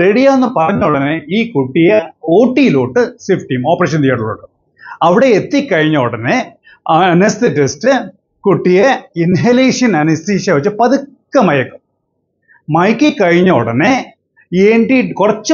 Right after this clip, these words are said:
മയക്കി കഴിഞ്ഞ ഉടനെ E N T doctor വന്ന് ഒരു laryngoscope വഴി വെച്ച് വാ തുറന്ന് നോക്കും. വാ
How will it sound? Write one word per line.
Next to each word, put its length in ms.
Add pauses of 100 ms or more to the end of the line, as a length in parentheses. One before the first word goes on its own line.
മയക്കി 300
കഴിഞ്ഞ 200
ഉടനെ 200
E 80
N 100
T 60 (100)
doctor 280 (120)
വന്ന് 240 (280)
ഒരു 100 (100)
laryngoscope 920
വഴി 260
വെച്ച് 240 (420)
വാ 120 (180)
തുറന്ന് 340 (100)
നോക്കും. 320 (720)
വാ 120